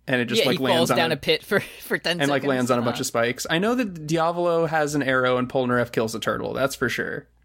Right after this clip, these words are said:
Speaker 2: Okay, so Diavolo is eternally dying forever.
Speaker 1: Yeah, that's no good.
Speaker 2: Pol-
Speaker 1: But then there's an entire episode where Mista goes on an elevator and sees a rock, and he's like, "Oh shit, I'm gonna die someday."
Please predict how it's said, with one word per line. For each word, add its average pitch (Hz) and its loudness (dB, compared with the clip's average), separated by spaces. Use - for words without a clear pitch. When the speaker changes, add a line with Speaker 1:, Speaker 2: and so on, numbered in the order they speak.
Speaker 2:
Okay, 175 2
so 156 2
Diavolo 202 2
is 185 0
eternally 151 -4
dying 120 0
forever. 107 -8
Speaker 1:
Yeah, 156 0
that's 170 0
no 170 2
good. 135 0
Speaker 2:
Pol- 113 0
Speaker 1:
But 160 -2
then 233 2
there's 294 0
an 240 2
entire 190 2
episode 165 -2
where 151 0
Mista 143 0
goes 139 0
on 135 2
an 127 0
elevator 123 2
and 117 -2
sees 120 -2
a 117 0
rock, 113 0
and 117 -2
he's 113 -2
like, 120 -2
"Oh 135 0
shit, 131 0
I'm 120 0
gonna 123 0
die 120 0
someday." 120 -4